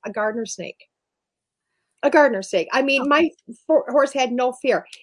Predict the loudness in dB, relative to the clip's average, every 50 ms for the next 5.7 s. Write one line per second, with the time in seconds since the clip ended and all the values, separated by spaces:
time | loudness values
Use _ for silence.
0 | 2 2 2 4 4 0 -2 -2 -2 0 0 0 0 0 2 2 2 2 0 -4
1 | -4 0 2 4 4 4 4 4 2 2 2 -2 -2 -2 -2 -2 -2 -4 -2 0
2 | 2 2 4 4 6 8 12 12 12 12 12 12 12 10 6 2 0 0 2 2
3 | 2 2 2 -2 0 2 2 2 2 0 0 0 0 -2 -2 -2 -2 -2 -2 -2
4 | -4 -6 -6 -2 0 0 0 0 2 4 6 6 6 6 4 -2 -6 -4 -2 0
5 | 0 0 0 -2 -6 -6 -6 -6 -6 -10 _ -20 -20 -20